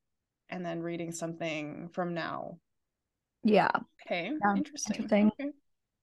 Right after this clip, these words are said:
Speaker 1: Hmm.
Speaker 2: I don't know this Snowy Day book, but I do know The Little Prince, and I probably, I have a copy of it. I have a French copy of it because I did French immersion.
Speaker 1: I,
Speaker 2: So
Speaker 1: I was gonna say, I've only read The Little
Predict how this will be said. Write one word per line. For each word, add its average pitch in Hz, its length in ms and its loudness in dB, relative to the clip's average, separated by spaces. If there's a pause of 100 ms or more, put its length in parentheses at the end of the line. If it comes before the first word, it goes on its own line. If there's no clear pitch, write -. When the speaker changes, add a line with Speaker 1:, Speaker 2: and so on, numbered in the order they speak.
Speaker 1:
Hmm. 277 140 -2 (280)
Speaker 2:
I 226 120 10
don't 285 160 10
know 277 160 8
this 240 220 2
Snowy 220 540 4
Day 196 260 6
book, 233 420 6
but 226 120 6
I 208 120 6
do 240 340 8
know 214 560 8
The 208 120 0
Little 202 240 2
Prince, 214 500 4
and 202 160 2
I 190 140 6
probably, 190 640 4
I 233 100 12
have 214 560 8
a 240 60 0
copy 226 300 4
of 220 120 -4
it. - 480 0 (1080)
I 220 80 6
have 214 160 6
a 208 60 2
French 208 300 2
copy 226 340 2
of 240 100 4
it 262 280 0
because 196 320 6
I 185 140 4
did 190 180 2
French 196 220 2
immersion. 196 340 6
Speaker 1:
I, 294 140 6 (180)
Speaker 2:
So - 240 2
Speaker 1:
I 247 160 10
was 254 100 6
gonna 311 180 6
say, 320 160 8
I've 240 280 8
only 247 260 10
read 277 220 6
The 302 140 2
Little 247 280 0